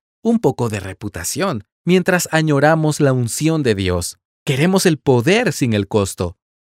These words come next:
Sin embargo, el Señor propone un camino distinto. Dios nos ayude a elegir el camino de Pablo, porque es realmente el camino de Dios. Pablo entendió cómo vivir la vida cristiana,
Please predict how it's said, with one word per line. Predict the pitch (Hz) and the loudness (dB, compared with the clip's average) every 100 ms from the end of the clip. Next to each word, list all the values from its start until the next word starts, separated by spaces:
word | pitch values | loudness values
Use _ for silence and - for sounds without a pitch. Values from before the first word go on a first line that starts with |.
| _ | _
Sin | - 151 | 0 2
embargo, | 139 123 131 123 110 117 | 2 4 2 2 2 2
el | 135 127 | 2 0
Señor | 135 120 139 151 | 0 2 2 0
propone | 143 135 143 135 131 | 0 0 0 2 2
un | 135 | 0
camino | 127 120 127 139 135 | 0 0 0 0 0
distinto. | 117 107 90 - 110 101 92 82 _ _ _ _ - | -2 -4 -6 -6 -2 -2 -4 -8 _ _ _ _ -8
Dios | 120 147 156 | 2 2 4
nos | 147 139 | 0 0
ayude | 113 107 131 185 151 123 | -2 0 2 4 2 0
a | 110 | 0
elegir | 107 98 117 107 | -2 -4 -2 -2
el | 107 | -2
camino | - 104 107 104 | -2 -4 -2 -2
de | 98 | -2
Pablo, | - 98 90 98 95 | -4 -4 -2 -4 -2
porque | 117 107 110 110 | -2 -2 -2 0
es | 139 - - | 0 -4 -10
realmente | 113 143 175 156 139 190 214 143 135 135 - | -6 -2 -2 -2 0 0 0 0 -2 -2 -2
el | 147 - | -2 0
camino | 131 120 156 226 220 | -2 0 0 0 0
de | 139 107 | 2 0
Dios. | 92 85 82 - _ _ _ _ _ - | 0 -4 -6 -14 _ _ _ _ _ 0
Pablo | 175 196 208 | 2 4 2
entendió | 190 170 143 156 | 4 2 4 2
cómo | - 202 208 196 | 2 0 2 2
vivir | 156 127 147 160 | 2 0 0 0
la | 147 113 | 2 0
vida | 120 120 | 0 0
cristiana, | 113 110 95 113 101 95 90 | 0 -2 -2 0 0 0 -2